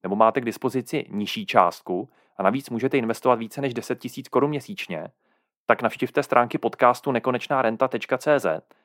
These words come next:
nebo přímo naše firemní stránky kopecký pomlčka advisory tečka cé zet,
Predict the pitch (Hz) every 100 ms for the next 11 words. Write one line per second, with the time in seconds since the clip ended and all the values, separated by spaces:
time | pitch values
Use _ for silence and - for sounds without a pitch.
0 | _ _ _ 95 110 - 123 131 127 151
1 | - 101 101 95 - 92 87 85 82 104
2 | 113 - 135 123 120 120 - 123 104 98
3 | - 90 85 82 - 87 90 82 82 -